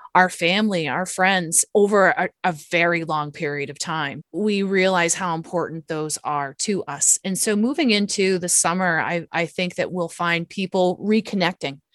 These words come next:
reconnecting with purpose, understanding how valuable time is. Time is, I, I keep saying this, it's also something that, that's, uh, ha-,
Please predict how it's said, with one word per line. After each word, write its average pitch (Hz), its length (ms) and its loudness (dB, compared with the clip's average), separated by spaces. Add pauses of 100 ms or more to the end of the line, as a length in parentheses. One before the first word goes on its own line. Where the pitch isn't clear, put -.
(260)
reconnecting 226 720 0
with 165 180 -4
purpose, - 580 -2 (460)
understanding 196 760 2
how 175 240 -2
valuable 165 560 -2
time 160 500 -6
is. 151 500 2 (240)
Time 160 360 -2
is, 165 400 0 (160)
I, 143 220 -4
I 170 100 -2
keep - 240 -10
saying 160 240 0
this, 156 160 -2
it's 170 120 -4
also 165 220 -2
something 151 340 -8
that, 143 260 -6
that's, 147 280 -6
uh, 147 240 -4
ha-, 147 260 -8